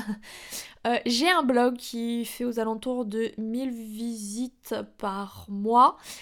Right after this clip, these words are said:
J'ai, euh, notamment, bah voilà, mes romans sur Amazon.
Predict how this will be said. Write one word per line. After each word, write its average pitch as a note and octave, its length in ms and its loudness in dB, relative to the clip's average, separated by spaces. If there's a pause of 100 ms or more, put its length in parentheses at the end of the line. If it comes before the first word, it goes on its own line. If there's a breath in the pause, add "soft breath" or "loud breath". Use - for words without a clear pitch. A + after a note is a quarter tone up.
(140 loud breath)
J'ai, A#3+ 580 -2
euh, A3+ 600 4
notamment, G#3 680 0
bah G3+ 120 2
voilà, A3 420 6
mes G#3+ 280 0
romans B3+ 420 2
sur A#3+ 180 -6
Amazon. A3 640 -2